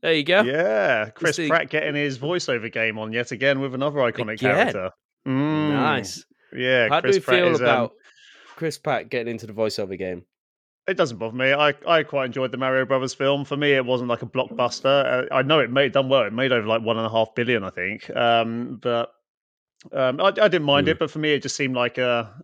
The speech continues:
Speaker 2: an overly long T V show episode, which I think I said before. Um, I've seen the trailer for the Garfield movie. He, it's not quite hitting the
Speaker 1: Mm.
Speaker 2: same notes as what Bill Murray did, but I still reckon it's, it's gonna be good.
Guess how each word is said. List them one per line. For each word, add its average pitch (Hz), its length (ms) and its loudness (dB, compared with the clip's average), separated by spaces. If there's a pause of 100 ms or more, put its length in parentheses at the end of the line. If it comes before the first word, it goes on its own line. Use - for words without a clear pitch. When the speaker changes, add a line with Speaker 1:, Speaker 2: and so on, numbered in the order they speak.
(120)
Speaker 2:
an 131 120 0
overly 120 440 0
long 117 240 0
T 117 240 -2
V 120 340 2
show 127 480 4
episode, 131 540 2
which 117 180 -4
I 117 60 -6
think 113 160 -10
I 113 40 -2
said 113 220 -8
before. 127 360 -8 (420)
Um, 143 640 2
I've 160 160 2
seen 170 180 2
the 151 60 2
trailer 143 260 2
for 139 100 -12
the 120 80 -2
Garfield 131 400 0
movie. 147 460 0
He, 147 100 -2
it's - 240 -8
not 120 260 -6
quite 123 280 2
hitting 113 220 -2
the 98 60 -2
Speaker 1:
Mm. 95 80 -4
Speaker 2:
same 110 200 -2
notes 113 240 -4
as 101 100 -12
what 117 180 -8
Bill 113 160 0
Murray 113 260 2
did, 123 260 0
but 117 60 0
I 110 80 0
still 110 180 -2
reckon 107 240 -2
it's, 107 340 -6
it's 123 120 -14
gonna 123 160 -4
be 120 100 -2
good. 160 160 -4